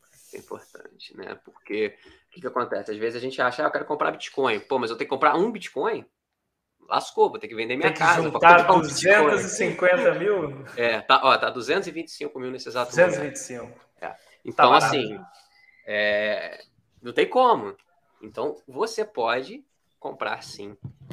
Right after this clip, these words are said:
Speaker 1: fração. Você pode comprar zero vírgula zero zero zero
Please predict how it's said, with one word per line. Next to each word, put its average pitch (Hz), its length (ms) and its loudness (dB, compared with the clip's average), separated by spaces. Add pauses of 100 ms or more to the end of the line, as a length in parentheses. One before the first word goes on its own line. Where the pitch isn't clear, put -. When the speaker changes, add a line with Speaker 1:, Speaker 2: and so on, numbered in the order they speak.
(120)
Speaker 1:
fração. 139 480 0
Você - 160 -14
pode - 200 -10
comprar 113 200 -8
zero 185 340 -2
vírgula 147 300 -8
zero 143 260 -10
zero 131 280 -8
zero 123 360 -12